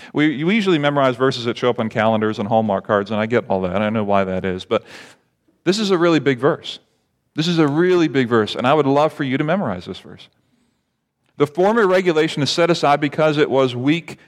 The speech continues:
and useless." The former regulation was set aside because it was weak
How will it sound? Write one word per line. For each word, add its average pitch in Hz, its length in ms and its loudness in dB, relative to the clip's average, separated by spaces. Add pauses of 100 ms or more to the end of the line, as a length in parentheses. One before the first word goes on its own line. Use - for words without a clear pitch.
and 143 420 2 (240)
useless." - 840 -4 (1120)
The 120 100 -2
former 180 260 2
regulation 151 580 0
was 110 120 -2
set 147 180 2
aside 131 320 2
because 135 400 0
it 123 120 0
was 117 260 0
weak 147 420 -2